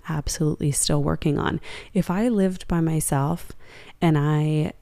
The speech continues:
had no friends and no family, I would be living by those rules, those methods, those routines, but that would be no life at all, right? And conversely,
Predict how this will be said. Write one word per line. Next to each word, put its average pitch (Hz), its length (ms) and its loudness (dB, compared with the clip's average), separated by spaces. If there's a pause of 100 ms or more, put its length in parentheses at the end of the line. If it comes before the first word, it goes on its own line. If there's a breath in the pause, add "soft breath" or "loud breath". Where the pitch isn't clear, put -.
(140)
had 156 500 -4
no 156 140 4
friends 147 600 0
and 165 100 2
no 156 140 0
family, 147 640 0 (240)
I 156 120 2
would 160 260 2
be 151 360 2 (480)
living 160 720 2 (160)
by 147 300 2
those 143 440 0
rules, 151 420 0
those 151 380 0
methods, 147 580 -2
those 143 480 0
routines, 147 760 0 (480 loud breath)
but 160 560 0 (200)
that 165 260 2
would 170 160 2
be 165 160 4
no 160 140 2
life 160 300 2
at 165 80 4
all, 175 200 4
right? 160 340 4 (540 loud breath)
And 160 540 4 (440)
conversely, 175 840 2